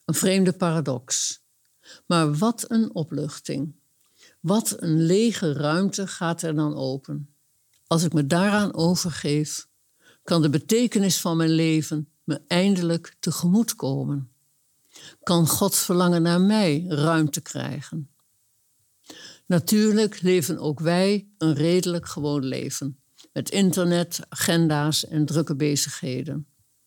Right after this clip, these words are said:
Maar wel in het ritme van de gebedstijden. Bij ons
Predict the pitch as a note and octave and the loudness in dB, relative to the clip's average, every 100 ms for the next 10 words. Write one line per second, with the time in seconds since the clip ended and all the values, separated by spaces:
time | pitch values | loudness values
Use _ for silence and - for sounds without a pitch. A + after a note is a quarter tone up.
0 | _ - - D3+ D3 F#3+ A3+ A#3+ A#3 - | _ -8 0 2 4 2 2 0 -4 -2
1 | G3+ F#3+ E3+ D3 E3+ E3+ E3+ - E3+ D#3+ | 2 2 2 0 0 0 -4 -2 0 0
2 | E3 F3+ D#3 C#3+ - - B2 B2 B2+ B2+ | 0 0 0 0 -2 -4 -6 -4 -4 -6
3 | C#3+ _ _ _ _ _ - _ _ - | -6 _ _ _ _ _ -20 _ _ -2
4 | D#3+ F3 G3 A3 - - | -2 2 2 2 2 -4